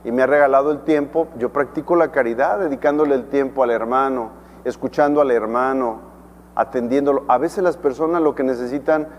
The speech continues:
no es tanto la moneda más chiquita que traigas, necesitan que los escuches, necesitan que te preocupes por su historia, por su vida.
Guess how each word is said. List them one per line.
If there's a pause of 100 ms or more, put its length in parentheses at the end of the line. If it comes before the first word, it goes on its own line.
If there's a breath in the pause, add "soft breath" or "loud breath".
(160 loud breath)
no
es
tanto
la
moneda
más
chiquita
que
traigas, (340 loud breath)
necesitan
que
los
escuches, (380 loud breath)
necesitan
que
te
preocupes
por
su
historia,
por
su
vida.